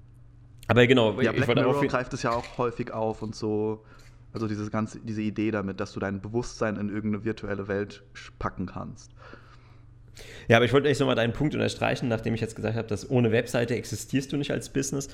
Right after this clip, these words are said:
Speaker 1: Wahrscheinlich ist das das Ziel, das wahre Ziel, dass wenn du kein,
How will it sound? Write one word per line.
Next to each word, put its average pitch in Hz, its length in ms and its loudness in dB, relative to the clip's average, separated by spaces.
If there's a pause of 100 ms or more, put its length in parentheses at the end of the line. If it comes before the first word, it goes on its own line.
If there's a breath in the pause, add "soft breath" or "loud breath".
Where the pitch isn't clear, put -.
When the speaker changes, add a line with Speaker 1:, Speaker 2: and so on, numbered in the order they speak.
(200 loud breath)
Speaker 1:
Wahrscheinlich 127 460 2
ist 127 160 -4
das 139 100 2
das - 240 -2
Ziel, 135 240 2
das 120 180 0
wahre 95 280 -4
Ziel, 113 400 -4 (960 loud breath)
dass 110 180 4
wenn 147 120 6
du 151 120 4 (140)
kein, 151 600 0